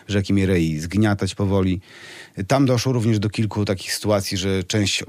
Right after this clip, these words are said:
pododdziałów polskich, czy żołnierzy pododdziałów polskich bez jakiegoś tam większego oporu poddała się Niemcom. No, rodziło to później daleko idące konsekwencje dla niektórych z nich. Przy dużych stratach, y, ostatecznie po dwóch dobach walki,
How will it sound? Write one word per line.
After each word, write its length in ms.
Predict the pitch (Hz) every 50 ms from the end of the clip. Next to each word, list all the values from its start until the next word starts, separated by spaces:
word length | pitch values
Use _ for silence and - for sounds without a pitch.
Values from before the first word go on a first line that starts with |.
| -
pododdziałów 480 | - 107 92 101 92 87 101 92 90 -
polskich, 640 | - 95 90 87 - - - 90 87 - - - - -
czy 140 | - - 90
żołnierzy 400 | 85 104 107 123 120 107 95 90
pododdziałów 500 | - 92 87 90 85 82 85 80 80 -
polskich 520 | - 92 85 78 - - 82 80 - - -
bez 200 | 98 98 87 85
jakiegoś 300 | 87 - - 87 85 80
tam 160 | - 85 90
większego 380 | 85 85 85 - - 90 82 87
oporu 320 | 85 - 92 87 82 80
poddała 440 | - - 85 80 80 107 101 95 90
się 160 | 92 - 95
Niemcom. 420 | 98 92 90 82 - 87 82 82 92 - - - - - - - - - _ -
No, 180 | 113 123 123
rodziło 360 | 117 120 113 107 120 113 110 107
to 100 | - 98
później 480 | - 110 107 113 107 104 101 92 92
daleko 300 | 95 110 110 104 - 113
idące 260 | 107 101 95 90 -
konsekwencje 680 | - 98 95 - - 101 - 117 104 85 - - - 80
dla 140 | 82 80
niektórych 380 | 78 78 - - - 85 85 80
z 60 | 73
nich. 260 | 95 98 98 95 - - - - - - - - - _ _ _ -
Przy 120 | - 110
dużych 260 | 113 117 113 131 123 -
stratach, 680 | - - 117 110 104 - 107 101 92 - - - - 76 90 98 92 90
y, 40 | 71
ostatecznie 460 | 85 95 - 98 90 107 - - 98
po 100 | - 104
dwóch 200 | 87 87 95 98
dobach 300 | 87 95 90 82 90 82
walki, 640 | 78 90 90 85 82 - - 78 78 76 67 -